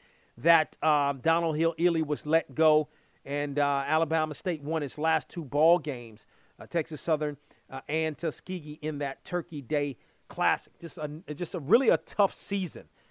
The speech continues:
uh, for Alabama State ultimately, uh, and overall. And with that, uh, but again, two wins to end the season, right?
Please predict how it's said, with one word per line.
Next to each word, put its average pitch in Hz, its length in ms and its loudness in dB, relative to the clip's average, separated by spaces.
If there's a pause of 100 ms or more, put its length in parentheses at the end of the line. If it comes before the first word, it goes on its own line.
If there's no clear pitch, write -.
(200)
uh, 139 220 -2 (320)
for 147 300 -2
Alabama 160 640 2
State 175 400 -2 (160)
ultimately, 170 880 -2 (320)
uh, 123 100 -10 (120)
and 165 480 0
overall. 156 880 4 (340)
And 170 680 0
with 151 500 6
that, 131 400 -4 (400)
uh, 156 320 2
but 185 100 2
again, 233 360 0
two 359 280 4
wins 247 400 2
to - 240 -4
end 208 200 2
the 185 60 0
season, 117 600 -6 (640)
right? 185 320 4